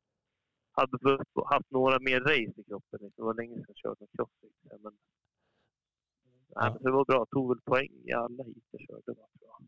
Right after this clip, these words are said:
Speaker 1: Det var ett kanske jag inte tog poäng. Ja,
Speaker 2: Ja.
Speaker 1: nej, nej, men det var, det var okej.
Speaker 2: Det, ja, men det måste ju ansetts vara o-, okej.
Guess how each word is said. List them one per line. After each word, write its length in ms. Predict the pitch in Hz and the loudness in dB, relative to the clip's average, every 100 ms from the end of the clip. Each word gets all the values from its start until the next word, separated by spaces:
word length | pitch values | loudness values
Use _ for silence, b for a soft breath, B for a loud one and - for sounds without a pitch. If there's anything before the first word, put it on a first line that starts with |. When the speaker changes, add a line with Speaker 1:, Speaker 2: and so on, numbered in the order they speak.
| _ _ - - | _ _ -14 -4
Speaker 1:
Det 60 | |
var 140 | 117 - _ - 151 | -4 -4 _ -4 -4
ett 100 | - | -4
kanske 320 | - 107 - | -12 -12 -12
jag 40 | 110 | -16
inte 340 | 104 _ _ - | -16 _ _ -20
tog 160 | 110 | -16
poäng. 160 | 101 101 _ _ _ _ _ _ _ _ | -16 -16 _ _ _ _ _ _ _ _
Ja, 160 | 57 - | -10 -10
Speaker 2:
Ja. 100 | 95 113 | -8 -2
Speaker 1:
nej, 220 | 123 123 _ b b | 0 0 _ b b
nej, 80 | 120 | 2
men 60 | 139 | 4
det 40 | 151 | 6
var, 140 | 123 | 6
det 160 | 120 135 | 4 2
var 100 | 151 113 | 2 0
okej. 260 | _ 123 _ _ _ | _ -20 _ _ _
Speaker 2:
Det, 180 | 160 147 | -6 2
ja, 420 | 175 156 170 175 | 6 8 10 10
men 180 | 156 143 | 8 4
det 160 | 151 139 | 6 8
måste 280 | 170 180 180 | 8 6 8
ju 60 | |
ansetts 400 | 160 139 131 117 | 8 8 4 2
vara 440 | 135 127 123 120 143 | 6 8 8 4 0
o-, 280 | 139 131 143 | -2 0 0
okej. 520 | 135 - 117 131 123 | 2 2 2 2 -2